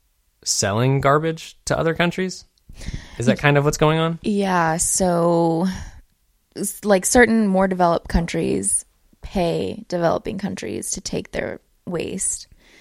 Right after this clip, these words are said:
Speaker 2: So that's what's happening in these cases, or what previously happened.
Speaker 1: Yeah, it says, "Pollution from plastic waste, acknowledged as a major environmental problem of global concern, has reached epidemic proportions, with an estimated hundred million tons of plastic now found in oceans."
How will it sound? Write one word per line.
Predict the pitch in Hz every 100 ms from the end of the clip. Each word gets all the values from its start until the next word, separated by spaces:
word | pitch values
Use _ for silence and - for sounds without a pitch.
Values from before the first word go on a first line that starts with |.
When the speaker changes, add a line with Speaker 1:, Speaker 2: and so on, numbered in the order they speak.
| _ -
Speaker 2:
So | -
that's | 180 165 -
what's | - -
happening | - - - - - 208 214 -
in | 190
these | 180 180 190 -
cases, | - 202 - - 202 -
or | 202 185
what | 185 -
previously | 196 190 185 - -
happened. | 196 - - 208 214 _ _ _ - - _ _ _ _ _ _
Speaker 1:
Yeah, | 113 107 95
it |
says, | - 120
"Pollution | - 135 - 131
from | 135
plastic | 139 - -
waste, | 143 139 127
acknowledged | 113 113 117 107
as | 113
a | 104
major | 107 107 107
environmental | 104 104 104 95
problem | - 107 101
of | 101
global | 120 110
concern, | 101 101 117 113 107
has | 101 -
reached | 98 -
epidemic | 117 117 113 110 101
proportions, | 104 - 143 135 135 131
with | 131 104
an | 101
estimated | 110 - 113 104
hundred | - - 151 156 135
million | 135 131
tons | 120 117 117 107
of | 101
plastic | - 110 107 - 104
now | 107 98
found | - 101
in | 98 95
oceans." | 95 - - -